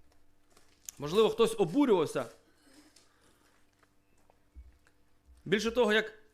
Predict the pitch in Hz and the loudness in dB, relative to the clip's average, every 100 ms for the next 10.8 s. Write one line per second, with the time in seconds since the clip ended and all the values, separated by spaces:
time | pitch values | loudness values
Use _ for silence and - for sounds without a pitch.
0 | _ - - - 262 - 233 220 269 226 | _ -20 -14 -6 -6 -4 -6 -2 -2 -2
1 | 185 262 247 - - - _ - 202 240 | -4 -2 -2 -6 -20 -20 _ -8 -4 0
2 | 262 254 220 170 202 247 254 214 226 185 | -2 -4 -8 -6 -6 -2 -2 -2 -4 -4
3 | 185 233 262 233 214 214 - 277 254 240 | -4 0 0 -2 -4 -6 -2 -2 0 -2
4 | 240 233 285 262 226 208 214 254 214 220 | -4 -2 0 0 4 4 4 0 -6 -6
5 | 208 214 277 277 233 240 233 220 196 196 | -6 -4 -4 -4 -6 -4 -4 -4 -8 -8
6 | 180 160 139 - _ _ _ - _ _ | -6 -8 -10 -16 _ _ _ -20 _ _
7 | 156 196 202 196 220 185 170 220 190 - | -2 0 0 0 0 0 0 -2 -2 -4
8 | 180 196 180 180 190 143 123 - - - | -8 -6 -4 -2 -2 -4 -10 -16 -20 -20
9 | - - 175 220 240 247 220 214 220 247 | -16 -6 0 2 2 0 -4 -4 -2 -4
10 | 180 170 160 143 139 127 123 - | -4 -10 -12 -14 -14 -16 -18 -20